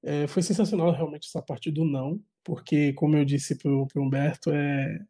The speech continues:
a gente é treinado e doutrinado a evitar os nãos, né? E por evitar, muitas vezes a gente perde as oportunidades de crescer e de aprender.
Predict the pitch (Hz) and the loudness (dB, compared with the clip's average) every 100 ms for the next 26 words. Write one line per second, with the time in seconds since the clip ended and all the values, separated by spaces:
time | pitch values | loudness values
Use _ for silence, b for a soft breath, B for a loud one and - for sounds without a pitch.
0 | _ _ _ _ - 170 180 220 240 233 | _ _ _ _ 4 6 8 6 4 4
1 | 220 175 180 190 170 190 180 170 147 151 | 4 4 2 4 4 2 2 -2 -2 -4
2 | 170 160 160 202 - 147 160 135 131 127 | -4 -2 -2 -4 -2 -2 -2 -4 -12 -12
3 | 127 127 131 - 147 - 151 180 196 - | -14 -16 -18 -16 -6 4 6 8 6 6
4 | 165 208 180 175 165 151 160 165 170 - | 8 8 6 4 4 2 2 2 2 4
5 | 160 165 156 170 180 170 170 147 147 147 | 6 6 6 4 2 0 0 2 -2 -4
6 | 151 - 165 170 - 151 160 165 165 143 | -6 2 4 4 0 2 2 2 0 2
7 | 156 175 175 262 254 185 | 4 6 6 4 4 0